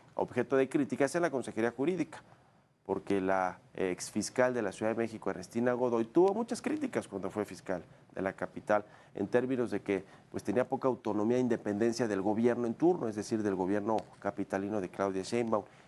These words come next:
y más allá de que puede tener las credenciales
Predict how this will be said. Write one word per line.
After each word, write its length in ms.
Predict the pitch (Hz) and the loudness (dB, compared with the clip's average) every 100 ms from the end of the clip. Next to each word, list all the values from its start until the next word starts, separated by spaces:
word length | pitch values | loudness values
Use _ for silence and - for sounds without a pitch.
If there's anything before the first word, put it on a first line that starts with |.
| - | 2
y 100 | 117 | 6
más 220 | 139 151 | 6 4
allá 220 | 143 143 | 2 2
de 100 | 139 | 2
que 120 | 110 | -4
puede 180 | - 131 | 0 0
tener 240 | 127 113 | 2 -2
las 160 | 120 113 | 0 -4
credenciales 920 | - 104 98 90 123 131 135 131 - | -2 0 0 -2 4 4 4 -6 -12